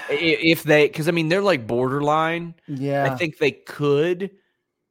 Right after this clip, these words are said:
Speaker 1: I think they could do it, like Max Caster or Bowens doing, I think Bowens is in-, is capable of incredible things. When,
Speaker 2: Yeah.
Speaker 1: when I say these teams,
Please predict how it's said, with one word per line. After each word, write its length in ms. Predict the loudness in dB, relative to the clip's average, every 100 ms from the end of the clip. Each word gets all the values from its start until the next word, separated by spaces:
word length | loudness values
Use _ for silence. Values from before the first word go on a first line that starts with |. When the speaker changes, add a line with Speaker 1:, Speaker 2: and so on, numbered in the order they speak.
| _ -4
Speaker 1:
I 80 |
think 180 | -4 -2
they 100 | -2
could 240 | -2 -4 0
do 160 | 2
it, 100 | 2
like 140 | -2 -4
Max 340 | -4 -4 -6
Caster 500 | -4 -2 -2 -4 -8
or 220 | -4 -4
Bowens 540 | 0 0 -2 -4 -8 -8
doing, 200 | -8 -6
I 100 | -8
think 220 | -8 -6
Bowens 380 | -6 -6 -8 -14
is 100 | -16
in-, 140 | -18 _ -18
is 140 | -10
capable 460 | -8 -8 -10 -10 -8
of 100 | -10
incredible 640 | -14 -12 -8 -8 -10 -14
things. 440 | -8 -8 -8 -14 _ _ _ -8
When, 220 | -4 -2
Speaker 2:
Yeah. 40 | -2
Speaker 1:
when 100 | -4
I 160 | -4
say 300 | -4 -2 -2
these 220 | -2 -8
teams, 480 | -8 -8 -6 -10 -12